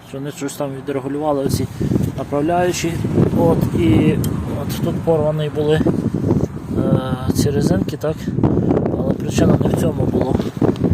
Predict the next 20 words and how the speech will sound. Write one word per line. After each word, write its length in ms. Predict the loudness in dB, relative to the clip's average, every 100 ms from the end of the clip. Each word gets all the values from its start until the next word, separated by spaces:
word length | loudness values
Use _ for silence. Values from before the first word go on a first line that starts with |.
| 4 4 2 0
Фактично 580 | 2 4 4 4 4
тут 200 | 4 4
заклинив 500 | 4 6 4 4 2
був, 200 | 2 4
е, 60 | 4 4 4 4 2 4 2 0 0 4 4 4 2 2 4 4 4
де 100 | 2
тут 360 | 2 4 4
є 120 | 4 2 -2 -4 -2 -2 -2 -2
холодно, 640 | 0 2 2 2 0 -4 -4
зима, 400 | -2 0 0 0
ремонти. 520 | -2 -4 -4 -4 -6 -8
Коротше, 380 | -8 -6 -6
тут 140 | -6 -6
треба 280 | -4 -2 -2
в 300 | -4 -6 -6
Канаді 320 | -4 -4 -4
бути 340 | -6 -6 -6 -8 -16 -18 -18 -16 -16 -14
самому 480 | -8 -4 -4 -4 -8
собі 220 | -8 -8
майстром. 520 | -6 -6 -8 -8 -10